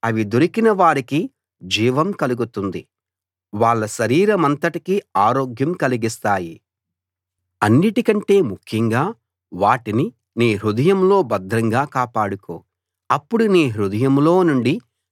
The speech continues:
జీవధారలు ప్రవహిస్తాయి. నీ నోటి నుండి కుటిలమైన మాటలు, మోసకరమైన మాటలు రానీయకు.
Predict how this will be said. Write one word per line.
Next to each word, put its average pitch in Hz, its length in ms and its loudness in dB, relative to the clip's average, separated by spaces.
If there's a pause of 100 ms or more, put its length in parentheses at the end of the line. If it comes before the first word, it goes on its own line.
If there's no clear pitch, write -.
జీవధారలు 156 800 0
ప్రవహిస్తాయి. 113 960 -4 (540)
నీ 135 160 4
నోటి 190 420 2
నుండి 180 280 2
కుటిలమైన 151 680 0
మాటలు, 107 560 -2 (480)
మోసకరమైన 175 840 0
మాటలు 117 580 0
రానీయకు. 113 760 -2